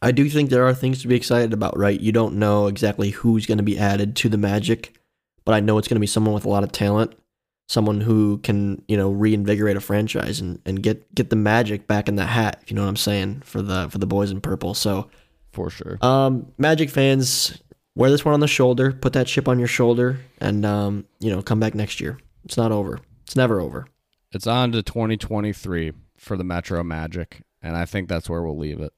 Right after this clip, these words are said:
Speaker 2: <laughs>
Speaker 1: <laughs> No, I think, I think it's, yeah, we can't, we can't dwell too much more on it. We are gonna have, okay, we saying that, we're gonna have Trevor join us in just a few moments.
Speaker 2: Yes.
Speaker 1: Um, but there's more to talk about than just the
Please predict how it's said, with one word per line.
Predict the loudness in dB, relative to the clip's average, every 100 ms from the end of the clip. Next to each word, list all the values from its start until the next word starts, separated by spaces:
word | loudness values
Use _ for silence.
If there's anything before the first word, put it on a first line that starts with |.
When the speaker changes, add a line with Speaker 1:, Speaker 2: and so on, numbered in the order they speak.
| _ -10
Speaker 2:
<laughs> | -8 -2 -2 0 -2 -2 -2 -2 0 2
Speaker 1:
<laughs> |
No, | 2 4
I | 4
think, | 4 0 0
I | 0
think | 2 2 -2
it's, | -2
yeah, | 0 0
we | -2
can't, | -2 -2
we | 0
can't | 0 0
dwell | 2 0
too | 0 0
much | 0 -2
more | -2 0
on | 0
it. |
We | 4 6
are | 6
gonna | 4 2
have, | 4 2 0 -4
okay, | -4 0
we | 0
saying | 2 2 2
that, | 2
we're | 4
gonna | 4 4
have | 4 2
Trevor | 2 4 4
join | 2 2
us | 2 0
in |
just | -2 -2
a |
few | 0 2
moments. | 2 2 0 0 -2
Speaker 2:
Yes. | -2 -4 -2
Speaker 1:
Um, | 0 2 0
but | 0 2
there's | 4
more | 4 4
to |
talk | 2 0
about | 0 0
than | 0
just | 0 0 0
the | 0 -2